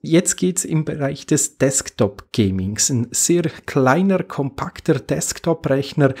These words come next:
soll bald schon auf den Markt kommen. Wann er nach Europa kommt, weiß man nicht genau. Man weiß zumindest, dass es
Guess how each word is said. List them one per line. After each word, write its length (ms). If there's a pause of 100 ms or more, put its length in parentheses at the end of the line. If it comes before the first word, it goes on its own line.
(180)
soll 460
bald 340
schon 160
auf 140
den 100
Markt 380
kommen. 360
Wann 300
er 140
nach 180
Europa 380
kommt, 400
weiß 280
man 140
nicht 260
genau. 220
Man 240
weiß 280
zumindest, 500
dass 160
es 160